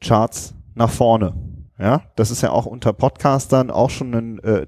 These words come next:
immer wieder ein Thema. Man merkt das ja auch auf so Podcast, ähm, Konferenzen oder wenn man sich mit anderen Podcastern unterhält. Wie funktioniert dieser Algorithmus, äh, in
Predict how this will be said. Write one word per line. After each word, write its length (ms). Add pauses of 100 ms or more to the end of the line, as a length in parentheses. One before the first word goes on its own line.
immer 300
wieder 180
ein 80
Thema. 380
Man 140
merkt 180
das 140
ja 80
auch 140
auf 180
so 200 (600)
Podcast, 680 (120)
ähm, 300
Konferenzen 760
oder 180
wenn 100
man 120
sich 160
mit 100
anderen 240
Podcastern 640
unterhält. 560 (580)
Wie 160
funktioniert 600
dieser 340
Algorithmus, 960 (440)
äh, 260
in 420